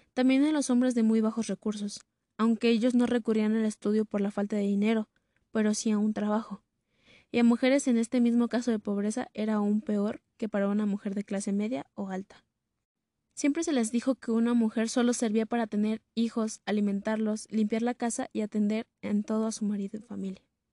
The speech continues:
Pero muchas mujeres rompieron con esto, mostrando que una mujer es capaz de eso y más,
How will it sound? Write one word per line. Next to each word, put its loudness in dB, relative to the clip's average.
Pero 6
muchas 4
mujeres 2
rompieron 2
con 0
esto, -2
mostrando 2
que -4
una 0
mujer -2
es -4
capaz -2
de -2
eso -4
y -2
más, -6